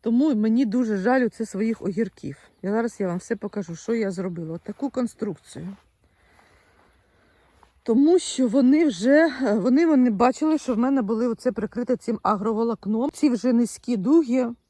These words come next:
все, вони вже не підходять. Бо огірки вже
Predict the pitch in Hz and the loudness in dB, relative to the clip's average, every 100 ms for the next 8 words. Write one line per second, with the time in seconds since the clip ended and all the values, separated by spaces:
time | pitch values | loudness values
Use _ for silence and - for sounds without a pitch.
0 | _ _ - 226 180 226 277 233 233 226 | _ _ -4 -2 0 0 2 2 0 0
1 | - - 170 151 - _ _ - - - | -8 -2 -2 -2 -10 _ _ -20 -20 -6
2 | 214 247 196 220 - 285 277 180 240 262 | -2 0 0 -2 -2 0 0 0 -2 -2